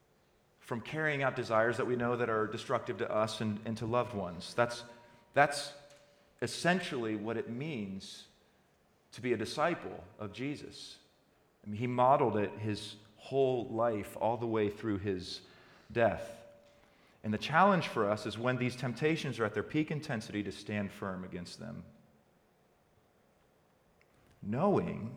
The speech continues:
that if we're able to resist that temptation when it is at a hundred percent, for just that brief stretch of time, that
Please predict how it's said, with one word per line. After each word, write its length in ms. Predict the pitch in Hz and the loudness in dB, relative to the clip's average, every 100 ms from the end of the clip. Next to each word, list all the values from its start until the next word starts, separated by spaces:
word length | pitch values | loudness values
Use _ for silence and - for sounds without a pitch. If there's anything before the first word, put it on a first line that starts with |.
| - | -10
that 160 | 120 110 | -8 -8
if 160 | 120 - | -8 -2
we're 240 | 113 - | -2 0
able 300 | 131 170 185 | 2 2 2
to 180 | 180 147 | 0 -2
resist 960 | 117 117 104 117 120 139 98 - - - | 0 0 0 -2 -2 -2 -4 -12 -12 -4
that 200 | 117 - | -2 0
temptation 640 | 135 123 143 127 - 95 | -2 -2 0 0 0 -2
when 160 | 101 120 | 0 2
it 140 | 120 | 2
is 200 | 107 107 - - - - | 0 -2 -10 -18 -14 -2
at 140 | 113 | 0
a 40 | 110 | 2
hundred 400 | 104 151 185 180 | 0 0 0 -4
percent, 460 | 147 - 120 92 - - - _ _ _ _ _ _ _ _ _ _ _ _ _ _ _ _ _ - | -6 -8 -8 -8 -12 -20 -20 _ _ _ _ _ _ _ _ _ _ _ _ _ _ _ _ _ -8
for 100 | 113 | -2
just 260 | 117 135 | 0 2
that 240 | 139 120 110 | 4 4 2
brief 380 | 120 165 208 - | 4 4 4 -2
stretch 400 | - 170 160 165 | -2 0 0 -4
of 120 | 135 | -6
time, 440 | - 131 92 95 | 0 0 0 0
that 180 | 107 101 | 0 0